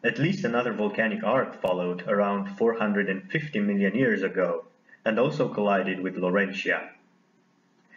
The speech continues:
Eventually, all the components of the Ballantrae complex, namely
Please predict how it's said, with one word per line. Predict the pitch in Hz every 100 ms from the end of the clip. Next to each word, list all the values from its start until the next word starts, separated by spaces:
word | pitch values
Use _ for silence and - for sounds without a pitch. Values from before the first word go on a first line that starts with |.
| - - -
Eventually, | 117 143 196 123 110 107
all | 107 135
the | 143 131 -
components | 107 104 131 131 101 98
of | 98 95
the | 92
Ballantrae | 90 107 110 104 95
complex, | 104 101 98 90 85 - - - -
namely | 104 104 104 98 92